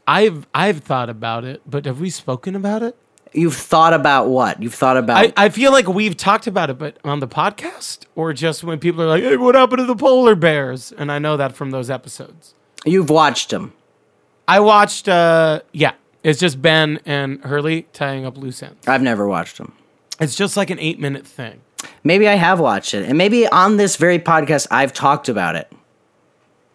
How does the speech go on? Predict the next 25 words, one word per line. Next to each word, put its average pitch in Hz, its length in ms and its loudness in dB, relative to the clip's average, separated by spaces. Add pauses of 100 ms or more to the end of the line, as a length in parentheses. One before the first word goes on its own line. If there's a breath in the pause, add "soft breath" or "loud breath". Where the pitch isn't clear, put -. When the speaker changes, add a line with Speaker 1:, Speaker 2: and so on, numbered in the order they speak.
(160)
Speaker 1:
There's 170 280 0
a 185 40 2
lot 175 300 4
of 147 140 -2
potential 151 560 -6
out 135 160 -4
there 139 180 -6
in 135 80 -8
the 131 80 -10
world 127 360 -8
when 120 200 -12
you 117 140 -12
don't 123 260 -14
remember 117 440 -12
anything. 110 440 -16 (200)
Speaker 2:
Yeah. 113 220 0 (240 loud breath)
I 277 180 4
liked 311 340 4
Busta 196 600 2
Rhymes. 180 840 4
I 160 160 4
would 247 160 2
say 220 240 4
that, 185 220 2
uh, 143 460 4